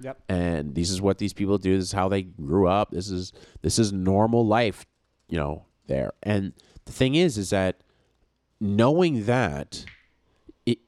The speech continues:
Speaker 2: it's, it's, it, it's not really an excuse. And you're right.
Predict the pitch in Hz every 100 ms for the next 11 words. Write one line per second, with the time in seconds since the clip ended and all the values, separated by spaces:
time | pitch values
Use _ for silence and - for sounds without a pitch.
0 | - 131 110 - 123 104 - - - -
1 | _ _ _ - 120 - _ _ _ -
2 | - _ 131 120 - 139 - 156 175 190
3 | 180 160 120 107 - - 82 - 101 98
4 | 78